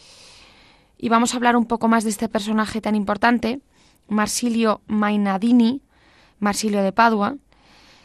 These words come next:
que era hijo de un notario de Padua y que estudió Derecho y Medicina. Fue rector de la Universidad de París,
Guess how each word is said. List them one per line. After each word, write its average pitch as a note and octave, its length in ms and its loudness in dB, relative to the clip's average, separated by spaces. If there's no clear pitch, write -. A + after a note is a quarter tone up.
que A#3 80 0
era A3+ 120 6
hijo A#3 220 0
de A3+ 60 2
un A3 60 2
notario G#3+ 360 0
de G3+ 100 -2
Padua B3 440 2
y A#3 100 -4
que - 80 -6
estudió A#3+ 380 -4
Derecho A3 540 -4
y A3 120 -4
Medicina. A3+ 580 -2
Fue A3 180 0
rector G#3+ 320 -2
de G#3 100 0
la G3+ 60 0
Universidad G3+ 500 -4
de G3+ 80 -4
París, B3 480 -4